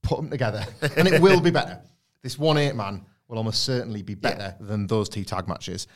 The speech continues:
Speaker 1: Um, these characters, A E W is so brilliant because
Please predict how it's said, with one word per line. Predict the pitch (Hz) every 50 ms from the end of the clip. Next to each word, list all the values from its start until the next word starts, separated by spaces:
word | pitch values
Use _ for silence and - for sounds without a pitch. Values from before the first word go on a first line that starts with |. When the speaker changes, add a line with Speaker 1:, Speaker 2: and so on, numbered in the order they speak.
| _ _ _ _ _ _ _
Speaker 1:
Um, | - 110 107 104 101 101 98 95 95 92 90 - - _ _ _ _ _ _ _ _ -
these | - 101 - -
characters, | - - - - 95 95 90 - - 95 90 87 - - _ _ _ _ _ _ _ _ _ _ _ _ _ _ -
A | 123
E | 135
W | 143 143 131 117
is | 110
so | - - 117 110
brilliant | 107 107 95 90 87 85 - _ _ _ _ -
because | 107 - - 104 98 95 87 - - -